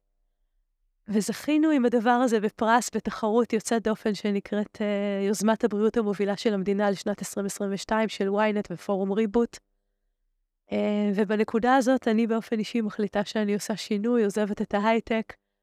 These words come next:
והקמתי את מחווה כעמותה. אה, היום אנחנו פועלים כבר, אה, בעוד, אה, חמישה בתי חולים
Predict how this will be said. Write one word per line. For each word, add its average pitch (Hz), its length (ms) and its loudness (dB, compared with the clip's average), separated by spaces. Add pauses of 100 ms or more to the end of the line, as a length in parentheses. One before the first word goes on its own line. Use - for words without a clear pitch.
(120)
והקמתי 214 460 2
את - 100 -4
מחווה 214 300 -2
כעמותה. 214 640 -2 (800)
אה, 202 120 2
היום 220 240 0
אנחנו 202 600 0
פועלים 214 540 2
כבר, 196 520 0 (100)
אה, 196 400 0 (100)
בעוד, 214 400 0 (500)
אה, 196 320 -2 (1120)
חמישה 226 560 2
בתי 214 300 0
חולים 208 500 0